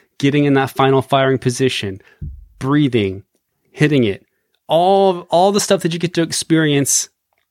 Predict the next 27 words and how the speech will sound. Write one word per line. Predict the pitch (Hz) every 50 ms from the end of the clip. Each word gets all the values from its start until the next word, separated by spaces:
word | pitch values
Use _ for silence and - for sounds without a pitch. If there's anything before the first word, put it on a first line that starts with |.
| -
on | - 147 143 131
a, | 127 123 131 - -
on | 139 127
a | 120 117 113 113 123 -
traditional | - - - 139 143 156 151 - 151 131 -
spot | - - - - 165 -
and | - 131 -
stalk. | - - 113 101 104 113 - _ - - _ -
And | 139 156 185
then | 214 220 214
when | 208 196
he | 175 185
gets | 175 185 170 180 -
successful | 175 160 - - 175 170 - - - - 147
at | 131 - -
that, | 104 107 101 95 - _ _ _ _ _ _ _ _ _ _ _ _ _ _ _ _
take | - - 120 - -
him | 135 147
out | 170 165 - - _ _ _ -
and | 147 139 127 127 127 123 123 120
get | 117 123 117
him | 131 135 135
a | 131
tag | - - - 139 143 143 135 -
for | - - 135 135 135
an | 139 135 -
elk | 147 151 127 127 - -